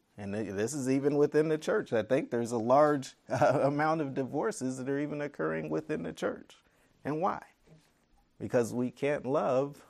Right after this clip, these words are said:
out of our own flesh and out of our own desires and out of our own, uh, will. And so you'll see a lot of phileo today. "I love you. You made me happy. You did what I wanted you to do, so I love you.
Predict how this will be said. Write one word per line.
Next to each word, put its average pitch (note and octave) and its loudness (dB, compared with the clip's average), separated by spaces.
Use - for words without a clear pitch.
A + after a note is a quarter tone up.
out A#2+ -2
of - -6
our A#2 -4
own B2+ -4
flesh A#2+ -8
and G#2+ -6
out A2 2
of A2 -6
our A2 2
own A#2 -6
desires A2 0
and G#2+ -10
out G#2+ -6
of G#2+ -8
our A2 -4
own, A2+ -8
uh, G#2 -6
will. G#2+ 2
And G2 -6
so G2 -2
you'll G2+ 2
see B2 -2
a A2+ 6
lot A#2+ 10
of C3 6
phileo D3+ 4
today. E3+ 6
"I C#3 10
love G3+ 12
you. E3+ 8
You D3+ 6
made E3 8
me F3+ 4
happy. F#3 6
You D3+ 4
did D#3 6
what F3+ 8
I F#3 12
wanted G#3 8
you D#3+ 6
to C#3+ -2
do, D#3+ 6
so D#3 4
I D#3+ 10
love G#3 4
you. D#3+ 4